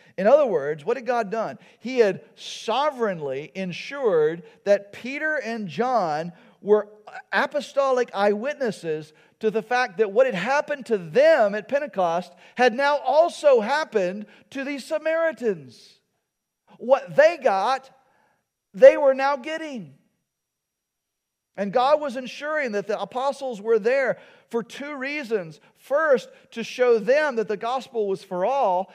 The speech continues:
and secondly, to show these Samaritan believers that they were not second-class Christians at all. Peter himself had said at the end of his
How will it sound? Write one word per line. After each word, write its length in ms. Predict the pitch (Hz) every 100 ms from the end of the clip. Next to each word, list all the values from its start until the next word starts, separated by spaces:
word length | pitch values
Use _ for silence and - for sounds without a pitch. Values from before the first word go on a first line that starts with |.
| -
and 120 | 185
secondly, 600 | 170 233 277 285 277 247 208
to 100 | 202
show 360 | - 247 247
these 360 | 233 226 220 - _ _
Samaritan 760 | _ 214 214 254 311 311 240 202
believers 680 | 185 175 170 160 165 175 - _ -
that 200 | 226 185
they 160 | 233
were 180 | 269 240
not 200 | 226 190
second-class 580 | - 208 190 180 180 180
Christians 460 | - 170 - 147
at 60 | 160
all. 360 | 233 262 160 _ _ _ _ _ _ _ _ _ _ _ _ _ _ _ _ _ _ _ _ _ _ _
Peter 220 | 170 180
himself 460 | 196 185 226 254 247
had 120 | 170
said 320 | - 240 220
at 80 | 175
the 140 | 175
end 220 | 180 226 220
of 100 | 185
his 300 | 208 196